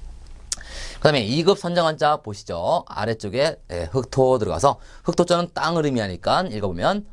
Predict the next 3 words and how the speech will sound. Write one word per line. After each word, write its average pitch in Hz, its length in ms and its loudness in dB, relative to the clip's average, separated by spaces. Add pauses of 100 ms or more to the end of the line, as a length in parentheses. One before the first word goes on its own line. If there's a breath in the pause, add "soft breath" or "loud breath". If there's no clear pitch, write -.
(160)
터대자가 117 1160 -2
되겠습니다. 92 640 0 (100)
터대. 87 300 -10